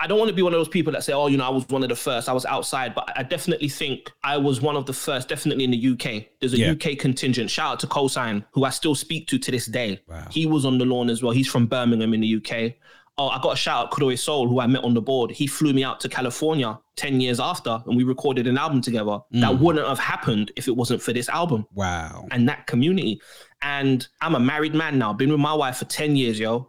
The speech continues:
Speaker 1: We've been
Speaker 2: Mm.
Speaker 1: married for three.
Speaker 2: Mm.
Speaker 1: And here we are listening to the, listening together as a
Speaker 2: Wow.
Speaker 1: couple, just twenty-four hours. It's one of those albums, man. Bury me with my copy.
Speaker 2: Yeah.
Speaker 1: Put it in the coffin with me, man.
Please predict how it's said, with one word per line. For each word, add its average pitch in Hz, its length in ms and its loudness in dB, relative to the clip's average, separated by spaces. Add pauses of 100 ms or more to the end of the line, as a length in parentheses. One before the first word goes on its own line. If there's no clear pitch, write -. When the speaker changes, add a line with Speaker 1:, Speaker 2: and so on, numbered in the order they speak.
Speaker 1:
We've 98 180 2
been 95 120 4
Speaker 2:
Mm. 123 40 4
Speaker 1:
married 151 280 0
for 143 80 -4
three. 123 460 -4 (200)
Speaker 2:
Mm. 117 100 -8
Speaker 1:
And 120 100 -2
here 165 200 2
we 156 200 2
are 139 340 -4
listening 131 420 2
to 131 120 -6
the, 120 260 0
listening 117 500 -2
together 120 420 -2 (120)
as 123 140 -2
a - 20 2
Speaker 2:
Wow. 85 100 0
Speaker 1:
couple, - 440 -2
just 143 260 -4
twenty-four 135 340 -2
hours. 110 320 -2 (120)
It's 151 140 -4
one 190 140 0
of 170 60 0
those 160 140 2
albums, 147 360 0
man. 131 200 0
Bury 170 240 0
me 156 120 4
with 143 60 2
my 139 80 2
copy. 120 400 -4 (160)
Speaker 2:
Yeah. 92 420 -2 (560)
Speaker 1:
Put 135 160 0
it - 40 -2
in 151 60 0
the 147 80 0
coffin 135 300 -2
with 107 100 -2
me, 110 80 -2
man. 107 180 -8